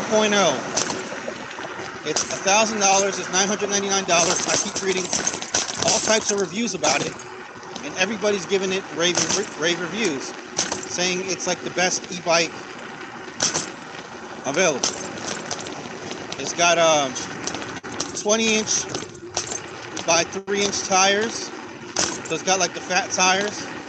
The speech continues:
It's got, like, the fat tires on it. Um,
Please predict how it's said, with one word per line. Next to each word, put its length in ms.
It's 160
got, 140
like, 160
the 80
fat 300
tires 380
on 240
it. 340
Um, 340